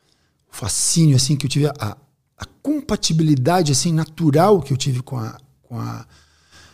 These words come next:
com a ciência da mente, né? Então, ali eu decidi ser psiquiatra, em quinze minutos. E eu tava com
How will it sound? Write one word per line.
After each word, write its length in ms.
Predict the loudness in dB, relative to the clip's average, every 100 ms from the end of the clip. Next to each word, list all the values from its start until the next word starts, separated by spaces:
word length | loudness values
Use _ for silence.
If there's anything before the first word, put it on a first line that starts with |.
| _ _ _
com 220 | -2 0
a 280 | 0 0 -2
ciência 1000 | -2 -2 -2 2 4 4 2 -2 -6 -10 _ _ _ _ _
da 120 | -2
mente, 460 | 2 2 2 -4 -8
né? 140 | -8 -8
Então, 480 | -4 -2 -2 -2
ali 140 | 0 2
eu 60 |
decidi 320 | 2 0 0 0
ser 140 | -2
psiquiatra, 580 | -4 -4 -6 -10 -16 -18 _ _ _
em 360 | -18 -12 -10 -12 -2
quinze 260 | 4 6 8
minutos. 500 | 6 6 2 -4 -6 -14 -20 -20 -20 -20 -6
E 60 | 0
eu 100 | 0
tava 280 | 2 2 2
com 440 | 0 0 2 0